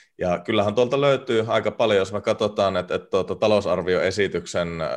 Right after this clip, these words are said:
summa, ja me siis mentiin nimenomaan niinkö tämän vuoden talousarvioesityksellä, että me saadaan se koronan vaikutus sieltä pois, koska,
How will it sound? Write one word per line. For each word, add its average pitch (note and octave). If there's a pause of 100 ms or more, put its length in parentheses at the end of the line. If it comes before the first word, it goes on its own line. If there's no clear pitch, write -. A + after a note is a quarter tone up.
(160)
summa, F2+
ja F#2
me G2+
siis G#2
mentiin G#2
nimenomaan F#2+
niinkö F2
tämän G2+
vuoden E2+
talousarvioesityksellä, D#2 (420)
että F2+
me F2
saadaan D#2+ (120)
se D2
koronan E2+
vaikutus E2
sieltä C#2
pois, C2+
koska, -